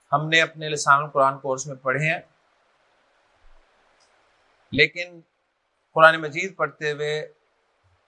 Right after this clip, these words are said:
آپ کو ان چھ کے علاوہ اور جگہوں پر بھی منصوب اسم ملیں گے، وہ ہمارے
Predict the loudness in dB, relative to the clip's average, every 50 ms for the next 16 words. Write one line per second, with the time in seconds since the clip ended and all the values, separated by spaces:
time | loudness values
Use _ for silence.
0 | _ _ _ _ 0 6 8 10 10 8 6 -2 _ -10 -8 -8 -6 -8 -10 -12
1 | -14 _ _ _ _ _ _ _ _ _ _ _ -4 -4 -2 -2 -4 -10 -12 -12
2 | -8 -6 -2 2 2 4 4 2 0 -2 -4 -6 -6 -4 -4 -6 -8 -6 -6 2
3 | 6 8 10 10 8 8 6 4 4 2 2 -2 -12 _ _ _ _ _ _ _
4 | _ _ _ _ _ _ _ _ _ _ _ _ _ 8 10 12 12 12 10 8
5 | 6 2 -2 -8 -8 -8 -6 -6 -6 -6 -6 -8 -6 -8 -8 -6 -8 -10 -12 -12
6 | -14 -16 -14 -12 -12 -10 -10 -10 -10 -10 -10 -12 -14 -18 _ _ _ _ _ _
7 | -10 -6 -4 -2 -2 -2 -4 -6 -12 -6 -4 -2 2 4 4 2 2 2 -2 -2
8 | -2 -6 _ _ _ -20 -20 _ _ _ _ _ _ _ _ _ _ _ _ _
9 | _ _ -6 2 6 8 8 6 6 2 4 4 4 2 0 -8